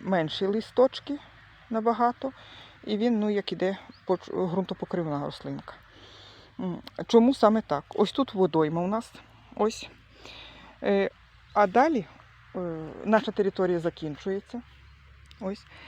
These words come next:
І йде сусідське пасовище. І ось я вам показую. Це іде сусідська територія. Перше, е,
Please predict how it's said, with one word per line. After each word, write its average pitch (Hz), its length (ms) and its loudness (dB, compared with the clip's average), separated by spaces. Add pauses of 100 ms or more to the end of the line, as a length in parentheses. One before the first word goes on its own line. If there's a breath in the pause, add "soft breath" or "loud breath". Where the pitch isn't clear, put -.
(340 loud breath)
І 196 100 0
йде 208 360 6
сусідське - 580 -4
пасовище. - 760 -4 (1400 loud breath)
І 208 160 0
ось - 280 0
я 190 100 2
вам 175 100 -2
показую. 262 600 0 (2500 loud breath)
Це 233 280 -2 (1120 loud breath)
іде 185 260 2
сусідська - 480 -8
територія. 139 560 -10 (2000 loud breath)
Перше, - 440 4 (680)
е, 175 300 -2